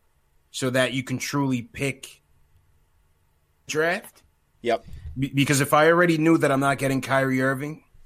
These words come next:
Speaker 1: then I'm one thousand percent gonna go Ja Morant. Point guard. Uh, I don't know if Dennis Smith Junior can be that guy.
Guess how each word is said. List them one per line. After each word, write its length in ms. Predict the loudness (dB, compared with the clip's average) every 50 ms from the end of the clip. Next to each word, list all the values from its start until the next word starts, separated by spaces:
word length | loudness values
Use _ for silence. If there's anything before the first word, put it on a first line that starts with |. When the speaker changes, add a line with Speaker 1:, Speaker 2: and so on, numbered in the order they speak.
| -20 -20 -20 -20 -20 _ -2
Speaker 1:
then 100 | 0 2 4
I'm 160 | 4 4 4
one 200 | 4 2 2 2
thousand 360 | 2 2 2 2 0 -2 -6
percent 320 | -6 -6 -4 -4 -4 -6
gonna 140 | -6 -8 -8
go 180 | -8 -8 -8 -8
Ja 240 | -8 -8 -8 -6 -8
Morant. 380 | -8 -10 -12 -12 -14 -14 -16 -20 _ _ _ _ _ _ _ _ _ _ _ _ _ _ _ _ _ -20 _ _ _ _ _ _ _ _ _ _ _ _ _ _ _ _ _ -20 -20 -20 -20 -6 2
Point 240 | 4 4 4 6 4
guard. 340 | 4 4 4 2 0 -4 -10 _ _ _ _ _ _ _ _ -20 _ _ _ _ _ _ _ _ _ -4
Uh, 260 | -2 0 2 2 2 2
I 140 | 2 2 2
don't 420 | 0 -2 -2 2 4 4 4 4
know 180 | 4 4 4 2
if 100 | 2 2
Dennis 280 | 2 2 4 2 2
Smith 180 | 0 -2 -2 -2
Junior 320 | -2 -4 -4 -2 -2 -4
can 200 | -6 -8 -10 -10
be 200 | -4 -2 0 0
that 240 | 2 0 -2 -2 -2
guy. 400 | -2 -2 0 0 -2 -4 -6 -8